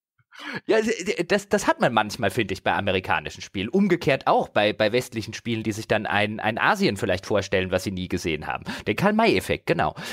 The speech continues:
Und den hatte ich bei diesem Resident Evil jetzt gar nicht. Also dieses, gerade dieses Haus in Louisiana ist von vorne bis hinten glaubwürdig. Also nicht unbedingt, was die Architektur angeht. Da gibt es auch wieder manche Räume, die existieren selbstverständlich nur in Videospielen.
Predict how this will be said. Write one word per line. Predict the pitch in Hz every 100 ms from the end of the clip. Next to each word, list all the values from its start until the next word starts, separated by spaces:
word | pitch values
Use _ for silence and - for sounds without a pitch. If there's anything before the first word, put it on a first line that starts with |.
| 190
Und | - 143
den | 175 214
hatte | 208 196
ich | -
bei | 135
diesem | 131
Resident | 117 113 113 98
Evil | 107 98 82
jetzt | 80 -
gar | 175 98
nicht. | 71 80
Also | 101 110
dieses, | 139 117 104 - - -
gerade | 147 185 180
dieses | 131 123 - -
Haus | 139 170 262 -
in | 147
Louisiana | 123 127 117 95 104 156 107
ist | - 120
von | - 117
vorne | - 190 240 185
bis | 113 -
hinten | 101 101
glaubwürdig. | 98 110 151 65 - - - - - -
Also | 135 -
nicht | 139 185 147
unbedingt, | 139 127 117
was | 110
die | - 90
Architektur | 101 98 107 - - 139
angeht. | 82 92 87
Da | 90
gibt | -
es | 98
auch | 101 90
wieder | 98
manche | 95 95 98
Räume, | 101 98 101
die | 98
existieren | 85 - - - 101
selbstverständlich | 98 107 - 98 104 92 82
nur | 92
in | 92
Videospielen. | 151 120 80 - 85